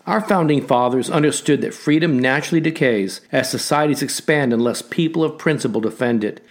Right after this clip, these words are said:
That tendency has been true at every point in human history and always will be. Government has the necessary role of defending our liberty, free speech, the right of property, et cetera,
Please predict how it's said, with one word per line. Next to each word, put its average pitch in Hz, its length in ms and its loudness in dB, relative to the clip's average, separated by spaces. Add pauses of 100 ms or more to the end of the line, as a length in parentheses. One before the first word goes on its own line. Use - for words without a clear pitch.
(200)
That 160 220 2
tendency 196 760 0 (160)
has 127 180 0
been 120 180 4
true 156 260 2
at 123 160 -2
every 135 220 2
point 147 380 0
in 110 60 -2
human 127 280 0
history 123 500 -4 (320)
and 131 220 -4
always 117 500 2
will 117 220 2
be. 107 320 -2 (460)
Government 208 380 2
has 147 260 0
the 127 100 2
necessary 180 600 2
role 131 280 4
of 117 60 2
defending 143 460 0
our 151 120 2
liberty, 123 480 2 (160)
free 156 240 2
speech, 131 460 0
the 110 100 0
right 110 220 2
of 165 140 -2
property, 131 440 2
et 120 120 -4
cetera, 120 440 2